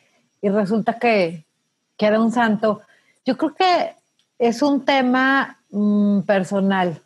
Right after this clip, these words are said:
O sea, no, no sé, me ha tocado en mi familia que, bueno, para no hacer tan específica, me ha tocado ir a, a misas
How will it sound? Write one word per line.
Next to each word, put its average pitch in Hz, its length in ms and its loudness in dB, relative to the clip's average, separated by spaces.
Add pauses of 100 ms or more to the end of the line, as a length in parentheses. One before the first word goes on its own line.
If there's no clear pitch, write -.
O 190 100 -8
sea, 226 140 0
no, 233 640 0 (560)
no 240 300 2
sé, 254 520 0
me 226 320 0
ha 220 100 0
tocado 233 280 0
en 226 60 0
mi 220 120 0
familia 196 640 0
que, 160 520 -4 (240)
bueno, 220 380 0
para 208 240 0
no 233 560 4
hacer 247 340 0
tan 247 180 0
específica, 208 600 -2
me 233 100 2
ha 226 60 0
tocado 226 440 0
ir 220 140 2
a, 208 240 0 (320)
a 196 120 2
misas 220 600 2